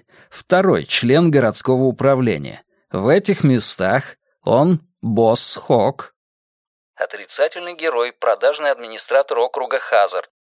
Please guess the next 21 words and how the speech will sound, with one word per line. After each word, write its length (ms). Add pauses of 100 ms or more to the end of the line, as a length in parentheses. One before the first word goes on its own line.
из 180
телевизионного 760
сериала 480
«Дьюки 420
из 160
Хазарда» 540 (400)
и 160
нескольких 580
телефильмов. 840 (1600)
Последовала 680
пауза, 580
после 400
которой 420
Кокс 300
заявил: 640 (840)
«Пожалуй, 460
мы 220
сможем 600
оставить 540
вам 260
интернет. 680